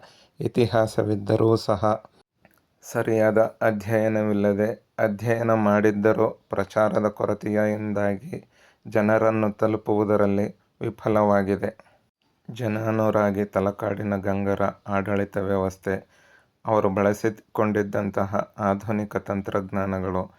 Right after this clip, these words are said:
ಯುದ್ಧ ಕೌಶಲಗಳು, ಸಾಹಿತ್ಯ ಪ್ರಕಾರಗಳು ಜನರಿಗೆ ತಲುಪಲು ಈಗಲಾದರೂ ಗಂಗೋತ್ಸವದಂತಹ ಕಾರ್ಯಕ್ರಮಗಳನ್ನು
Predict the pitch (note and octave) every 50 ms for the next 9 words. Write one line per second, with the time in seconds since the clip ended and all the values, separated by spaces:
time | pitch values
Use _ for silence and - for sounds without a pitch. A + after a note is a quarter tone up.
0 | _ _ _ _ _ - A2+ G2 F#2+ G#2+ G#2+ - - G2+ G2+ G2 - - G2+ G2+
1 | G2+ F#2+ G2 G2 F#2 F#2 - - _ _ _ _ - - _ _ - - G#2+ G2+
2 | G2 F#2+ F#2 A2 G2+ - _ - A2 G2+ - - - _ _ _ _ _ _ _
3 | _ _ _ _ _ _ - G2+ F#2+ - - G#2 G#2+ G#2+ G2+ G2 F#2+ F#2 F#2 G2
4 | - - - _ - - A2+ G2+ G2+ G#2 G#2 G#2+ G2+ G2 G#2 G2+ - G#2 G2 G2+
5 | F#2+ - - G2 F#2+ F#2+ - - - _ _ _ _ _ _ - A2 G#2+ G2+ G2
6 | A2 G#2 G2+ G2+ G2+ G2 F#2 G2+ G2+ F#2 G2 G2 - - _ _ _ _ _ _
7 | _ _ _ _ - _ _ - B2 A#2 - G#2+ A2 G#2 G#2+ A2 G#2+ - - -
8 | A2 G#2+ A2+ G#2+ G#2+ G#2 G#2 G2+ - G#2+ - - G#2 G#2 - - G2+ G2+ A2 G#2+
9 | - - - A2 G#2+ G#2+ G#2 G#2 G#2 G#2 G#2 G#2 G#2 G#2+